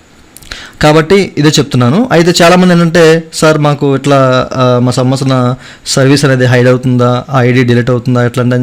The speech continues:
అని చెప్పేసి చాలామంది అడుగుతున్నారు, అవుతుందా లేదా అని చెప్పేసి." అట్లాంటివి జరగవండి, జరగని పని అది, ఓకేనా? ఒకవేళ మీకు ఎవ-, మీకు ఎవరైనా చేస్తామని చెప్పేసి అన్నా కానివ్వండి, so, ఆ, చేసిన తర్వాత డబ్బులు ఇవ్వండి అంతే.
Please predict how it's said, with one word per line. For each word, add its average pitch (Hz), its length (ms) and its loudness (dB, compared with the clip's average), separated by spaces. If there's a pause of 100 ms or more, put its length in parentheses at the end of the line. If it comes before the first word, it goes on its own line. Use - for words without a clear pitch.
(160)
అని 123 120 -2
చెప్పేసి 131 380 -2
చాలామంది 135 220 0
అడుగుతున్నారు, 143 300 0
అవుతుందా 123 280 -2
లేదా 113 160 0
అని 110 100 0
చెప్పేసి." 120 400 -4 (480)
అట్లాంటివి 156 680 2
జరగవండి, 135 640 2
జరగని 123 400 0
పని 120 180 -2
అది, 143 280 -2 (140)
ఓకేనా? 123 220 -2
ఒకవేళ 135 300 0
మీకు 135 320 0
ఎవ-, 127 100 -4
మీకు 123 220 -2 (380)
ఎవరైనా 131 440 0
చేస్తామని 135 380 0
చెప్పేసి 131 300 -2
అన్నా 123 180 0
కానివ్వండి, 123 440 -2 (680)
so, 151 360 4 (280)
ఆ, 135 580 2 (140)
చేసిన 170 240 2
తర్వాత 160 680 2
డబ్బులు 131 240 2
ఇవ్వండి 143 220 2
అంతే. 160 300 0